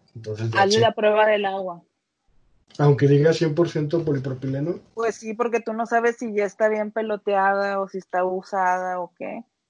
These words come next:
Speaker 2: Si te consta
Speaker 1: No,
Speaker 2: que
Speaker 1: pues,
Speaker 2: está
Speaker 1: pues,
Speaker 2: nueva y se siente rígida y
Speaker 1: se
Speaker 2: está
Speaker 1: siente
Speaker 2: bien.
Speaker 1: rígida, la compré nueva, está muy tiesa, por así decirlo.
Speaker 2: Ándale, pues esa es perfecta.
Speaker 1: Y no está nada, no está sucia.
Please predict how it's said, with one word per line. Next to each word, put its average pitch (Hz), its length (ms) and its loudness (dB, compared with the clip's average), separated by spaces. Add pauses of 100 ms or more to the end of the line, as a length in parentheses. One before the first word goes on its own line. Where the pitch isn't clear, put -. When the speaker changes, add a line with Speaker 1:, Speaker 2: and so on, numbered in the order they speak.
(160)
Speaker 2:
Si 196 180 -6
te 185 140 0
consta 214 240 4
Speaker 1:
No, - 60 2
Speaker 2:
que 156 80 -2
Speaker 1:
pues, 285 100 0
Speaker 2:
está 277 140 -4
Speaker 1:
pues, 262 140 -10
Speaker 2:
nueva 247 300 -2
y 254 60 -2
se 226 120 -10
siente 214 360 -4
rígida 226 760 -2
y 185 240 -2
Speaker 1:
se 147 80 4
Speaker 2:
está 170 340 2
Speaker 1:
siente 196 80 4
Speaker 2:
bien. 185 120 4
Speaker 1:
rígida, 208 800 0
la 131 200 -8
compré 151 360 -2
nueva, 180 580 2 (640)
está 135 360 -4
muy 156 300 0
tiesa, 165 540 0
por 139 140 -4
así 127 180 -4
decirlo. 180 680 0 (240)
Speaker 2:
Ándale, 240 460 0
pues 214 180 -6
esa 214 140 -4
es 226 80 -8
perfecta. 247 640 -4 (1040)
Speaker 1:
Y 139 160 2
no 143 120 6
está 165 260 0
nada, 156 760 -2
no 147 120 0
está 170 180 2
sucia. 196 500 0